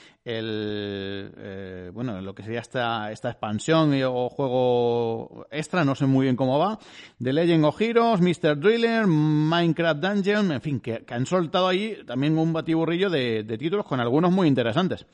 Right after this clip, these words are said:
¿Cuál es tu favorito, Di? Eh, venga, no, ya está. Eh, sí, ya sé cuál me vas a decir, pero bueno.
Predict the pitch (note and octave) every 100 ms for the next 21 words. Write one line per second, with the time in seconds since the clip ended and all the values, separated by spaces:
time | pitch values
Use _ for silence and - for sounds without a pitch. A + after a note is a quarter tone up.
0 | - - - - - _ - D3 F3+ F#3+
1 | E3 E3+ F3+ D3+ C3 C3 B2+ F3+ G#2 G2+
2 | A2 A2+ A2 G#2+ B2 A2+ A#2 A#2 A2+ A2+
3 | - F2+ G2 G2+ G2 F2+ G#2+ G2+ A2+ A#2+
4 | A2+ A2 A#2 A2+ A2+ A2 A2 A#2+ F#3+ G#2+
5 | G2+ D3+ A#2